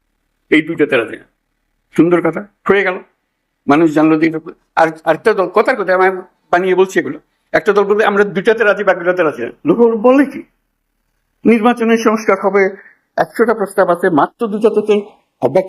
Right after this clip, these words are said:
এইটা কেন ওনারা রাজি হলেন? এটা কেন ওনারা রাজি হলেন? মানুষ যেন বুঝে, দেখতে পায়, আমরা রেসপন্সিবল হই যে হ্যাঁ, আমাদের কাছে পরিষ্কার। এই তালিকাটা তৈরি হয়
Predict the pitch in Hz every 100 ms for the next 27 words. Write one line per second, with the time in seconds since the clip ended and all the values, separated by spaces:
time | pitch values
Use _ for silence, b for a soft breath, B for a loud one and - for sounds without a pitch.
0 | - 214 220 - - 240 247 196 170 143
1 | 127 123 - _ _ _ 170 262 240 247
2 | 262 208 165 139 117 135 131 - _ _
3 | _ _ 170 202 208 208 135 156 156 -
4 | 123 370 - 196 120 113 _ _ _ 170
5 | 190 196 - 226 226 165 131 - - _
6 | _ _ 120 151 139 - 147 151 131 -
7 | 220 - - _ B B B 240 233 180
8 | 165 180 196 196 151 110 104 -